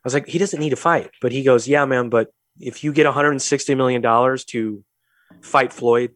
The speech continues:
in what could potentially be just an exhibition, not even all out, like an all out brawl, a hundred sixty million,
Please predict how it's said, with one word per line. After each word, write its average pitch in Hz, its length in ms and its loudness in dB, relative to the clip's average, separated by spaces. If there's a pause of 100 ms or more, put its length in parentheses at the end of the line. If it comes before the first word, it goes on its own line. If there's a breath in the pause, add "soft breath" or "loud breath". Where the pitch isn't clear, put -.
(160)
in 139 140 -10
what 139 220 0
could 147 200 -4
potentially 139 640 -6
be 131 200 -4
just 123 300 -4
an 117 160 -4
exhibition, 120 840 -6 (520 soft breath)
not 139 280 2
even 143 200 2
all 139 340 4
out, 123 320 2 (280)
like 123 160 0
an 123 80 0
all 127 160 2
out 120 220 0
brawl, 117 420 -2 (1200)
a 127 40 -10
hundred 165 180 0
sixty 160 320 -6
million, 139 420 -4